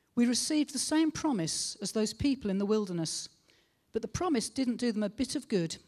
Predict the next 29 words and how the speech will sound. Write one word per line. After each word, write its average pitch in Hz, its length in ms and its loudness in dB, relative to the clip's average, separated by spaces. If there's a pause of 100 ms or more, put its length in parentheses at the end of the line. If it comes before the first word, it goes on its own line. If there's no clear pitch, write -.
(220)
because 202 260 -4
they 196 120 -2
didn't 247 300 -4
receive 254 440 -2
the 196 80 -8
promise 196 380 -2
by 170 200 -4
faith. 165 520 -6 (800)
If 233 160 -2
we 311 180 4
believe, 330 480 0
though, 156 300 -2 (340)
we 220 140 2
will 233 100 2
experience 233 800 -2
that 190 160 -4
state - 720 -4
of 190 160 -6
resting, 180 480 -4 (960)
but 220 100 -2
not 285 240 4
if 269 140 -4
we 233 80 0
don't 214 220 2
have 214 140 -2
faith. - 600 -4 (680)
Those 269 220 4
earlier 302 340 2
people 170 540 -2